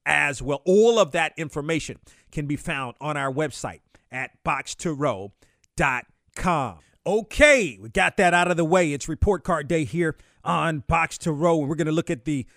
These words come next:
I'm gonna give my grades to the teams from the S I A C and the C I double A. Let's begin, uh, with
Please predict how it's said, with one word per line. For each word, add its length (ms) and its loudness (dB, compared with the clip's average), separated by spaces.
I'm 100 -6
gonna 100 -2
give 180 0
my 200 0
grades 460 -2
to 100 -8
the 100 -8
teams 460 -6
from 220 -4
the 160 0
S 160 -2
I 120 0
A 140 0
C 320 -6
and 380 -2
the 180 -4
C 160 -4
I 80 -4
double 300 -4
A. 100 -2
Let's 220 -6
begin, 460 -4
uh, 80 -10
with 280 -4